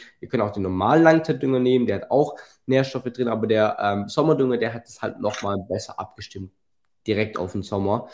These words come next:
Deshalb auch dieser hohe Kaliumanteil bei dem Ganzen. <clears throat>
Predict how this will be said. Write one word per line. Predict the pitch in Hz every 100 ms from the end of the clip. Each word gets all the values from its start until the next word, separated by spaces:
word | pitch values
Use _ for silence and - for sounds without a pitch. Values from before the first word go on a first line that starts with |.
| - - -
Deshalb | 107 104 98
auch | 98 -
dieser | 101 104 -
hohe | 110 107 104 - _
Kaliumanteil | - 101 117 104 90 82 87 - - 101 _ _
bei | -
dem | 92 -
Ganzen. | - - - _ - - - _
<clears throat> | _